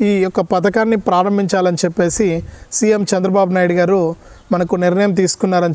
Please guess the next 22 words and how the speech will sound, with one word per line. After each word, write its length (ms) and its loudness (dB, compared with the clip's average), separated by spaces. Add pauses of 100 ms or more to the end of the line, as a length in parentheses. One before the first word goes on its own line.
చెప్పేసి 360 0
ఒక 200 0
అప్‌డేట్ 520 0
అయితే 200 0
వచ్చింది. 500 -2 (320)
కానీ 180 2
ఇంకా 220 2
మనకు 380 2
అధికారికంగా 840 0
ఎక్కడా 500 2
కూడా 300 0
రాష్ట్ర 360 0
ప్రభుత్వం 580 0 (320)
ఈ 100 4
ఆడబిడ్డ 480 2
నిధి 260 0
పథకాన్ని 720 -2 (340)
విడుదల 440 2
చేస్తామనే 500 -2
విషయాన్ని 400 0
మనకు 320 -2
వెల్లడించలేదు. 720 -2